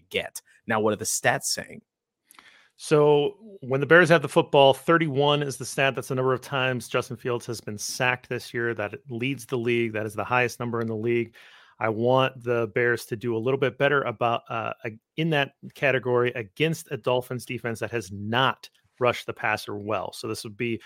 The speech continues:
Speaker 2: a good opportunity to try to keep Justin Fields' jersey clean in terms of dropping back. Uh, he's probably gonna get it a little dirty when he slides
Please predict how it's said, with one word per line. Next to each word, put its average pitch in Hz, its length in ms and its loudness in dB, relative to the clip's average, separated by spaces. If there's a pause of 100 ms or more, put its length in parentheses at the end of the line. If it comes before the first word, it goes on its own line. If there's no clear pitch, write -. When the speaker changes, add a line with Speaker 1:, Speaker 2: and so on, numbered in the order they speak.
(200)
Speaker 2:
a 110 40 -10
good 123 220 2
opportunity 123 640 0
to 107 80 -6
try 120 220 0
to 113 100 0
keep 110 300 -12
Justin 113 320 -6
Fields' 110 340 -6
jersey 107 460 -4 (260)
clean 139 640 2 (260)
in 123 100 0
terms 135 440 2
of 110 240 -4
dropping 113 420 0
back. 113 480 -2 (320)
Uh, 104 280 -2
he's 117 280 -10
probably 117 420 2
gonna 110 160 -2
get 104 140 -2
it 101 80 -8
a 107 40 -4
little 127 180 2
dirty 117 260 0
when 107 140 -6
he 107 100 -6
slides 110 720 -2